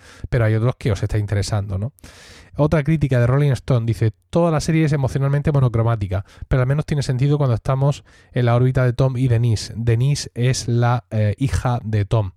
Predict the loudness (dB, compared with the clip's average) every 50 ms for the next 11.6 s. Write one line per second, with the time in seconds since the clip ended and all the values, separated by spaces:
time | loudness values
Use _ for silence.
0 | -14 -18 -18 -6 -2 0 2 2 2 2 2 2 0 0 2 0 -2 0 0 0
1 | 0 0 0 0 0 0 0 -2 -6 -10 -4 -2 0 0 0 -4 -6 -4 -2 0
2 | 0 0 0 -2 0 0 0 0 -2 -2 -2 -2 0 -2 -2 0 0 0 0 0
3 | -4 -6 -6 -8 _ _ _ _ _ _ -8 -4 -2 -2 0 0 -2 -2 -4 -2
4 | -2 -2 0 0 -2 -2 0 0 2 2 2 0 0 -2 -2 0 0 2 2 0
5 | 0 -2 -2 -2 0 0 -2 -2 -2 -2 -2 -2 -4 -2 _ 2 2 2 0 _
6 | _ _ -20 -20 -20 -20 -20 -20 -20 -20 -10 _ -2 0 2 2 2 2 0 0
7 | 2 0 0 0 0 0 0 0 2 2 2 2 2 0 0 0 0 -2 -2 -2
8 | 0 -2 0 -2 -4 -2 0 0 2 0 0 -2 -4 -2 -2 -4 -2 -2 -2 -4
9 | -4 -2 -4 -2 -2 0 0 2 2 2 0 0 -2 -6 -6 -4 -2 0 0 0
10 | 0 0 -2 -2 -2 -4 -2 -2 0 0 -2 -2 -2 -2 -4 -2 -2 -2 -2 -2
11 | -2 -2 -2 -2 -2 0 -2 -2 -2 -4 -4 -4